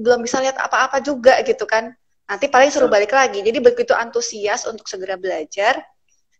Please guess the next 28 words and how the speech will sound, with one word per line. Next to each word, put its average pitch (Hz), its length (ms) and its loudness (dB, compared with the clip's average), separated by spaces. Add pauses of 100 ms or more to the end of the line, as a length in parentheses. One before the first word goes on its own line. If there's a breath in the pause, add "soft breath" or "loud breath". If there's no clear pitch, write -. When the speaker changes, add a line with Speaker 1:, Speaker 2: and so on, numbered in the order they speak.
(120)
Speaker 1:
padahal 208 400 0
tingkat 240 260 -4
keguguran 208 460 -4
tinggi. 196 180 -12 (140 soft breath)
Saya 311 180 4
nggak 285 160 4
boleh, 208 320 6
nggak 220 200 0 (100)
mau 220 180 -2
bilang 220 320 2
bahwa 196 380 0 (160)
jangan 202 420 -4
ikut 220 380 -6
grup 220 340 -2
hamil 233 480 0
sebelum 233 680 0
trimester 240 640 -4
dua 226 180 4
puluh, 254 320 4
eh, 208 320 0
trimester 220 400 -4 (460 loud breath)
dua 277 240 6
ya, 254 160 8
bukan 214 320 -4
gitu 220 180 -2
juga. 196 400 0
Speaker 2:
Benar. - 80 -10
Speaker 1:
Cuma 226 200 -8